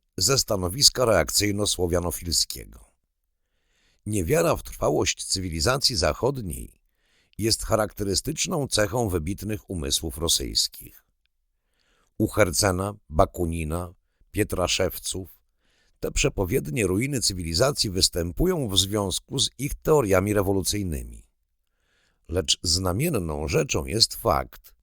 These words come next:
który już podniósł sam Hercen, a za nim Strachow, Karmazin, tak daleki od rojeń rewolucyjnych,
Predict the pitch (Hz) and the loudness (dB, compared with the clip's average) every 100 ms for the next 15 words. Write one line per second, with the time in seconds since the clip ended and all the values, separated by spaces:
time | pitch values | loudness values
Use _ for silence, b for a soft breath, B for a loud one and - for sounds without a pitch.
0 | _ _ 98 95 104 139 - - 123 104 | _ _ 0 2 2 -2 -2 2 2 0
1 | 78 64 78 80 80 113 135 - 107 65 | -4 -4 -4 -2 2 2 2 2 0 0
2 | - 71 85 120 _ _ _ _ _ - | -4 -6 -10 -16 _ _ _ _ _ -2
3 | 92 110 92 95 - - 95 69 - 107 | 2 2 2 2 2 4 4 4 0 -4
4 | - - _ _ _ _ _ _ _ - | -6 -16 _ _ _ _ _ _ _ -2
5 | 107 113 156 165 - 69 55 50 _ 135 | 0 2 2 2 2 2 -4 -16 _ 0
6 | 131 101 98 113 131 - - 98 82 92 | 2 2 2 4 0 -4 -2 0 2 4
7 | 113 117 80 73 92 90 101 92 - 98 | 6 6 2 2 2 4 2 0 0 -2
8 | 73 69 107 - | -2 -6 -10 -12